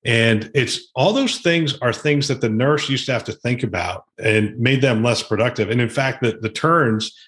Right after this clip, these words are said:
they've actually integrated into the E H R, and it actually will put the information in the E H R for them. So that, that act of, "Okay, this happened," and they type it into the E H R, we're taking that stuff away from them. I mean, this, this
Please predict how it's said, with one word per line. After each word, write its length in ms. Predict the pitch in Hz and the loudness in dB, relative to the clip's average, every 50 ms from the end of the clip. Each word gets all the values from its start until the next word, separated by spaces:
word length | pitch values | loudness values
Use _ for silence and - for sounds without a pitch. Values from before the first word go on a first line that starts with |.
| _ _ - | _ _ -2
they've 120 | 117 110 | -2 0
actually 340 | 131 135 - - 131 117 123 | 0 0 0 -2 -4 -4 -2
integrated 380 | 131 135 127 127 131 127 123 113 | -2 0 2 2 2 2 2 2
into 200 | 110 107 - 110 | 0 -2 -4 -6
the 180 | 110 104 127 | -4 -2 0
E 120 | 120 110 107 | 0 0 0
H 120 | 104 - | 0 0
R, 300 | 120 120 131 117 101 - | 0 0 2 0 0 -2
and 120 | 113 104 | -2 -2
it 60 | 107 110 | -2 -2
actually 720 | 117 117 120 127 123 - - 120 110 107 104 104 - - _ _ _ _ _ _ | -2 -2 0 0 0 0 2 2 2 2 2 0 -2 -8 _ _ _ _ _ _
will 380 | 120 127 123 120 113 107 107 - | 0 2 4 4 2 2 0 -4
put 300 | - - - 180 175 - | -4 -2 0 0 0 0
the 140 | 143 127 | 0 0
information 640 | 120 113 - - 113 110 110 107 104 - 110 95 98 | 0 0 -2 -2 0 0 0 0 -2 -4 -6 -6 -6
in 220 | - 123 117 110 | -4 -2 0 0
the 140 | 110 107 117 | 0 0 0
E 140 | 117 113 110 110 | 0 2 2 2
H 160 | 98 - - | 0 0 0
R 120 | 107 95 92 | 0 0 0
for 300 | - - - 139 151 131 | -2 -2 0 2 2 2
them. 220 | 101 92 90 95 | 0 -2 -4 -4
So 160 | - - 113 | -2 0 0
that, 260 | 110 120 113 104 - - - - - - _ _ _ _ | 2 2 0 0 -2 -8 -18 -20 -20 -20 _ _ _ _
that 280 | - 110 104 107 - - - | 0 0 0 -2 -4 -2 -2
act 360 | 123 131 127 127 123 - - | 0 0 0 0 -2 -2 0
of, 340 | 113 113 110 107 101 98 110 | 0 2 2 2 0 -2 -2
"Okay, 420 | - 127 117 - - 113 101 101 | -2 -2 -2 0 0 0 0 0
this 200 | 98 120 123 - | 0 0 0 0
happened," 640 | - 120 120 113 110 - - 113 104 101 98 95 92 - | 0 0 0 -2 -2 -2 -2 -2 -2 -2 -4 -8 -10 -6
and 180 | - 104 104 104 | -2 0 2 2
they 260 | 101 101 101 98 98 | 2 2 2 0 -2
type 360 | - - - - 123 113 - | -4 -4 0 2 2 2 2
it 60 | - 110 | 2 0
into 280 | 110 104 95 - - | 0 0 -2 -4 -6
the 260 | 101 98 98 104 - - _ _ | -4 -4 -4 -4 -6 -10 _ _
E 180 | - 110 107 101 | -2 0 0 0
H 140 | 104 - - | 0 0 0
R, 300 | 139 135 123 113 - - - - - _ | 2 2 2 0 -2 -4 -8 -20 -6 _
we're 160 | - 110 110 | 0 0 0
taking 500 | - - - 151 151 147 - 147 135 120 | 0 0 0 0 0 2 2 4 4 4
that 240 | 113 107 107 107 - | 4 2 2 0 -2
stuff 480 | - - - 113 104 101 98 - - - _ _ _ _ _ _ _ _ _ _ _ _ _ - | -4 -4 -2 -2 -2 -2 -2 -4 -8 -16 _ _ _ _ _ _ _ _ _ _ _ _ _ -4
away 320 | 113 107 101 113 123 127 | -2 0 2 2 2 2
from 180 | - - 110 98 | 0 -2 -2 -2
them. 220 | 95 95 95 98 | -2 -4 -6 -4
I 100 | - 117 | 0 0
mean, 220 | 117 117 113 120 120 | 2 2 0 0 2
this, 320 | 123 147 143 143 - - | 2 2 2 2 -4 -8
this 400 | - 113 123 120 110 - - - | -2 0 2 2 2 0 -4 -10